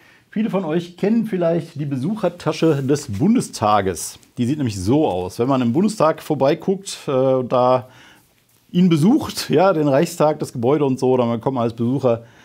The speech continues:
so eine Tasche mit dem Bundesadler drauf. Und das war natürlich für uns eine super Vorlage. So ähnlich mit dem Motiv gibt's ja auch T-Shirts, ja, und es gibt jetzt auch eine Tasche vom Hanfverband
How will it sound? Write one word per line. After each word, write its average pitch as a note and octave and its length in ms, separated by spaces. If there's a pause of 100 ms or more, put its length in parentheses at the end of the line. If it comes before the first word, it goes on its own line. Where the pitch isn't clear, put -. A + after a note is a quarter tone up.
(200)
so B2+ 120
eine B2+ 180
Tasche F#3 460 (500)
mit C#3+ 160
dem C3+ 220 (100)
Bundesadler A2+ 680
drauf. A#2 440
Und A2+ 180
das D3 160
war D3+ 80
natürlich C3+ 300
für C3 100
uns C3+ 180
eine B2 80
super A#2+ 220
Vorlage. C3 580
So A#2+ 140
ähnlich C3 340
mit A#2+ 100
dem B2+ 120
Motiv B2+ 480
gibt's - 160
ja A#2+ 80
auch G#2 100 (520)
T-Shirts, G#3 560
ja, D3 260
und B2+ 260
es G2+ 140
gibt E3 180
jetzt - 220
auch E3+ 420
eine B2+ 460 (560)
Tasche C#3 420
vom F#3+ 380 (100)
Hanfverband C#3+ 920